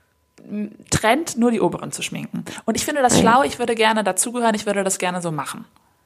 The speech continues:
Speaker 2: Ja.
Speaker 1: Aber ich fühle mich unvollständig, wenn die unteren nicht geschminkt sind.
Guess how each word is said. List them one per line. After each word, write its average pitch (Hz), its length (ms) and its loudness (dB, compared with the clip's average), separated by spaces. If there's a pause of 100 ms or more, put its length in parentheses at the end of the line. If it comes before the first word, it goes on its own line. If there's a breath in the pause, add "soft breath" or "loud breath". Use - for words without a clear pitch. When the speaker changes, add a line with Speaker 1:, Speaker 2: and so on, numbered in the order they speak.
(240 soft breath)
Speaker 2:
Ja. 196 140 2 (120)
Speaker 1:
Aber 220 280 4
ich - 100 2
fühle 262 160 2
mich 254 180 2
unvollständig, 160 720 2
wenn 160 100 0
die 160 80 0
unteren 170 340 0
nicht 160 140 -8
geschminkt 160 400 -4
sind. 233 340 0